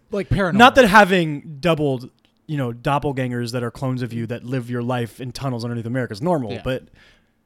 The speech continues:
Speaker 2: it's, it's, you know, it's kind of explained and, and we get it.
Speaker 1: Yeah. Should wrap this thing up.
Speaker 2: Yeah. Um, do, do you have any final thoughts or anything, or just, I mean, I,
Speaker 1: Good
Speaker 2: I would
Speaker 1: movie. Go
Speaker 2: say,
Speaker 1: see
Speaker 2: yeah,
Speaker 1: it if you
Speaker 2: definitely
Speaker 1: haven't.
Speaker 2: recommend. We always
Speaker 1: Uh-huh.
Speaker 2: try to say whether or not. I would say
Speaker 1: Yeah,
Speaker 2: that
Speaker 1: it's something that I'm
Speaker 2: definitely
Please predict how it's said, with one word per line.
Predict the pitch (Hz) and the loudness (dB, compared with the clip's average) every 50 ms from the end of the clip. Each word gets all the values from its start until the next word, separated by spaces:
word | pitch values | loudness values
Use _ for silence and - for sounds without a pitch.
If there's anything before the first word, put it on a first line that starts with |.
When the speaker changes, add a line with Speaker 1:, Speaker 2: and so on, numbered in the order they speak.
| _ _ _ _ _ _ _ _ - - | _ _ _ _ _ _ _ _ -14 -14
Speaker 2:
it's, | 143 131 - | -14 -12 -10
it's, | - 151 135 - - - | -10 -10 -8 -8 -6 -6
you | 131 | -6
know, | 113 101 98 107 - _ _ - | -6 -6 -8 -10 -12 _ _ -12
it's | - 131 - | -12 -10 -8
kind | - 120 120 | -6 -6 -6
of | 113 107 | -6 -6
explained | 104 - - - 117 110 110 107 101 104 | -8 -12 -10 -10 -8 -8 -8 -8 -10 -10
and, | 101 101 104 104 - - | -12 -14 -14 -16 -16 -14
and | 110 107 | -12 -12
we | 101 98 | -12 -12
get | 98 104 101 - | -12 -12 -14 -14
it. | - - _ _ _ _ _ _ | -14 -20 _ _ _ _ _ _
Speaker 1:
Yeah. | - _ _ _ _ _ _ _ _ _ _ _ _ _ _ | -20 _ _ _ _ _ _ _ _ _ _ _ _ _ _
Should | - - 117 | -20 -20 -18
wrap | 104 92 92 _ | -18 -20 -20 _
this | - - | -20 -20
thing | - 98 101 | -20 -20 -20
up. | 104 _ _ _ | -20 _ _ _
Speaker 2:
Yeah. | - 117 117 110 104 110 _ _ _ _ _ _ _ _ - | -12 -12 -10 -10 -12 -14 _ _ _ _ _ _ _ _ -8
Um, | 123 123 117 117 117 110 110 110 107 - _ _ _ _ _ _ _ _ _ _ _ _ _ _ _ _ _ _ - | -6 -4 -4 -4 -4 -4 -6 -8 -10 -12 _ _ _ _ _ _ _ _ _ _ _ _ _ _ _ _ _ _ -10
do, | 127 131 143 139 | -4 -2 -2 -2
do | 117 120 131 | -2 -2 -2
you | 123 | 0
have | 123 131 117 | 0 -2 -2
any | 117 110 | -4 -6
final | - 113 107 107 104 | -6 -6 -8 -8 -8
thoughts | - - 107 113 - | -8 -8 -10 -10 -8
or | - 135 | -8 -8
anything, | 147 143 156 151 139 117 | -8 -6 -8 -8 -8 -8
or | 107 | -8
just, | 101 113 - - | -10 -12 -6 -2
I | 135 147 | 0 0
mean, | 151 160 - | 0 0 -4
I, | 143 147 | -2 0
Speaker 1:
Good | 226 226 | 2 4
Speaker 2:
I | - - | 8 8
would | 208 190 | 8 8
Speaker 1:
movie. | 151 131 | 8 6
Go | 156 170 | 6 6
Speaker 2:
say, | 165 | 6
Speaker 1:
see | 143 143 190 | 6 6 6
Speaker 2:
yeah, | 180 - | 8 6
Speaker 1:
it | |
if | 156 127 | 6 2
you | 147 | 2
Speaker 2:
definitely | - - 139 139 175 165 | 0 2 2 2 0 0
Speaker 1:
haven't. | 143 131 | 0 2
Speaker 2:
recommend. | 160 160 - 160 147 147 139 120 107 101 107 104 120 127 | 0 0 0 0 -4 -2 -4 -4 -6 -10 -14 -16 -12 -8
We | 131 139 | -6 -4
always | 139 135 135 131 | -2 -2 -2 -2
Speaker 1:
Uh-huh. | 120 | -2
Speaker 2:
try | 127 139 131 | -2 -2 -2
to | 131 123 120 | -2 -4 -6
say | - - 127 120 | -6 -8 -8 -6
whether | 127 127 123 | -6 -6 -8
or | 117 | -8
not. | 117 107 | -10 -12
I | 101 104 | -12 -12
would | 117 113 | -12 -12
say | - 135 | -10 -10
Speaker 1:
Yeah, | 123 110 | -8 -8
Speaker 2:
that | 117 107 | -8 -10
Speaker 1:
it's | 107 - | -8 -4
something | - 160 143 147 156 143 | -4 -4 -4 -4 -4 -2
that | 143 | 4
I'm | 139 | 6
Speaker 2:
definitely | 190 180 147 202 | 6 6 6 6